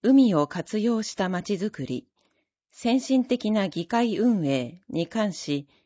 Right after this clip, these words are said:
意見交換会を行い、交流を深めました。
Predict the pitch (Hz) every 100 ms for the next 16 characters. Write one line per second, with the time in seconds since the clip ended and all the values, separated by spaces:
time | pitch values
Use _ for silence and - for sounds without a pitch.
0 | _ - 208 - 208 175 139 214 226 247
1 | 247 220 160 151 147 143 151 147 180 170
2 | 143 139 - _ _ - 202 233 240 220
3 | 202 190 - 185 190 175 165 - 123 -